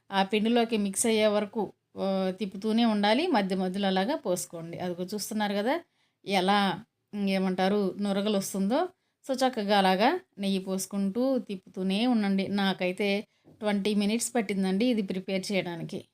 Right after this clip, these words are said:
ఓకేనా? టైమ్ అయితే కొంచెం ఎక్కువే తీసుకుంటుంది. హైలో పెడితేనే మాడిపోతుంది, లో ఫ్లేమ్‌లో పెడితేనేమో ట-,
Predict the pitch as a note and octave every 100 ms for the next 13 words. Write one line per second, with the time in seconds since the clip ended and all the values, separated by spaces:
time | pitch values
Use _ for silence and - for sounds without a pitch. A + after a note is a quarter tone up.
0 | _ G3+ G3+ A#3 D#4 F4 _ _ _ _
1 | _ _ _ _ C#4+ D4+ D#4+ E4+ D#4+ C4
2 | B3 B3 B3+ A#3 - A3 G3 G3 - A#3
3 | B3+ C4+ A#3+ A3 G#3 G#3 G#3 A#3+ B3+ C4
4 | B3+ B3+ C4 G#3+ A3 A#3 B3 A3+ G#3 G3+
5 | G3+ G#3+ B3 D4+